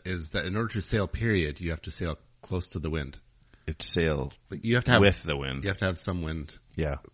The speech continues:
Speaker 1: at all to be able to get yourself going.
Speaker 2: Yeah, you're
Speaker 1: Otherwise, it's not
Speaker 2: sailing
Speaker 1: sailing
Speaker 2: too
Speaker 1: anymore. <laughs>
Speaker 2: close to it. Yeah.
Speaker 1: How can you not sail too close to it unless you're in it? Which
Speaker 2: Yeah,
Speaker 1: would mean
Speaker 2: can
Speaker 1: no
Speaker 2: you
Speaker 1: movement.
Speaker 2: be any closer? <laughs>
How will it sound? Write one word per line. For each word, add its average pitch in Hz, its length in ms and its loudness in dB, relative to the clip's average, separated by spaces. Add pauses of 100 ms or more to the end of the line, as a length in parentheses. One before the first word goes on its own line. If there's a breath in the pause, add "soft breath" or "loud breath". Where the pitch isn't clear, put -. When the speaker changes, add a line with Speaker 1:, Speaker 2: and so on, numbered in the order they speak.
(140)
Speaker 1:
at 87 120 -2
all 85 240 0
to - 120 -12
be 85 140 -2
able 78 160 -4
to 76 280 -4
get - 180 -6
yourself - 260 -10
going. 64 260 -10 (320)
Speaker 2:
Yeah, 71 80 -6
you're 71 100 -6
Speaker 1:
Otherwise, 85 320 0
it's 90 120 0
not 92 160 4
Speaker 2:
sailing 87 260 0
Speaker 1:
sailing 80 60 0
Speaker 2:
too - 80 4
Speaker 1:
anymore. 98 260 2
<laughs> - 40 -8
Speaker 2:
close - 520 4 (120)
to - 80 -8
it. - 100 -14 (100)
Yeah. 73 280 -4 (680 loud breath)
Speaker 1:
How 110 120 4
can 127 140 4
you 120 80 6
not 113 180 4
sail 107 180 4
too 107 120 0
close 101 220 2
to 95 140 2
it - 60 2
unless 87 240 -2
you're 92 100 2
in 92 240 -2
it? - 280 -6 (300)
Which 85 340 -6
Speaker 2:
Yeah, 92 80 0
Speaker 1:
would 85 140 0
mean 90 140 2
Speaker 2:
can 92 120 4
Speaker 1:
no 92 60 6
Speaker 2:
you 90 80 4
Speaker 1:
movement. 92 180 6
Speaker 2:
be 85 60 4
any 101 180 4
closer? 98 480 2
<laughs> - 60 -2